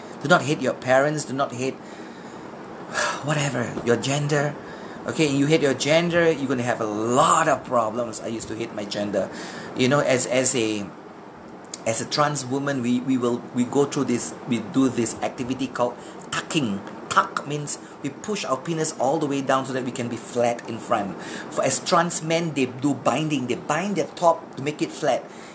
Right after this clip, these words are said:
And it's painful, it's terrible, it's not easy. So, and that's what devil wants. The enemy is real. Okay, just as God is real, listen up. The enemy is l-, real as well. <laughs> And, and he wants to kill, steal, and destroy.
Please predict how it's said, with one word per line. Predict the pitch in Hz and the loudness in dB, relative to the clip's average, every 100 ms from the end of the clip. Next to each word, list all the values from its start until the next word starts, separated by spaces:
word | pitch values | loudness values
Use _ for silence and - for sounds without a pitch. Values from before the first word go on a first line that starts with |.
| - - - | -16 -10 0
And | 160 180 | 0 2
it's | 165 - - | 2 4 2
painful, | - 180 185 185 - 196 190 | 2 -2 -2 -2 0 2 2
it's | 156 143 - - - - - - - - | 0 2 6 6 6 6 4 2 0 -8
terrible, | 165 143 160 139 95 - | -4 -2 -2 -4 -6 -6
it's | 139 - | -2 0
not | 151 160 - | 0 -2 -2
easy. | 139 147 143 131 107 - - - | -6 -2 -2 -4 -8 -12 -16 -12
So, | - - 202 | 2 6 6
and | 190 147 165 | 4 2 4
that's | 202 - | 4 4
what | 180 143 131 | 2 0 4
devil | 151 214 | 4 6
wants. | 196 135 104 - | 0 0 -2 -6
The | - 135 131 | -2 -2 0
enemy | 156 190 208 | 0 0 0
is | 160 131 | 0 2
real. | 143 117 98 - - - | 0 0 -2 -12 -16 -10
Okay, | - 165 | -4 0
just | 214 190 | 2 2
as | 131 | 2
God | 101 135 180 | 8 8 8
is | 220 165 | 2 0
real, | 170 143 123 - - - | -2 0 -2 -6 -12 -4
listen | 175 226 | 0 2
up. | 214 - - - - - - - - | 2 0 -6 -16 -16 -16 -16 -14 -6
The | 113 | -2
enemy | 117 160 190 190 | 0 0 0 0
is | 160 | 0
l-, | 147 | 0
real | 143 139 160 | 0 4 6
as | 156 - | 6 4
well. | 160 - - - - - - - - - - | 2 -2 -4 -10 -16 -18 -18 -18 -18 -16 -14
<laughs> | - | 0
And, | 175 135 | 2 2
and | 135 135 | 0 -2
he | 170 | 2
wants | 151 160 | 4 4
to | - | 2
kill, | - - 175 | -2 -2 -2
steal, | 165 - 170 | 0 0 2
and | 139 | 0
destroy. | 127 - - 90 69 | 0 -2 0 0 0